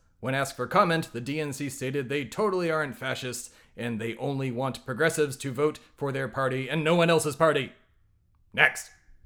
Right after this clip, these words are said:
The police have asked the Department of Defense for a heat ray when dealing with protesters. In a related story, sources at the Metropolis Bureau of the Daily Planet now claim Lex Luthor has developed a kryptonite suit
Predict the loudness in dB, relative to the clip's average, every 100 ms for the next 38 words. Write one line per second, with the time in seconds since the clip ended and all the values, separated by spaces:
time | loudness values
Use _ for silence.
0 | -20 -20 _ _ _ 0 2 2 2 2
1 | 2 4 4 2 0 0 4 4 4 2
2 | 2 0 -2 0 -2 -2 0 2 2 -2
3 | -4 -2 -2 -2 -4 -4 -4 -2 -2 -4
4 | -2 0 0 -2 -10 -12 -18 -20 -20 _
5 | _ _ 0 2 4 4 2 -2 -2 0
6 | 0 0 0 0 0 0 0 -4 -2 0
7 | 0 2 0 0 4 6 6 4 2 0
8 | 0 -2 -2 0 2 0 0 2 4 4
9 | 0 2 2 2 0 -2 -4 -4 0 -2
10 | -2 -4 -4 0 2 2 0 -6 2 2
11 | 2 -4 -4 -2 -2 -2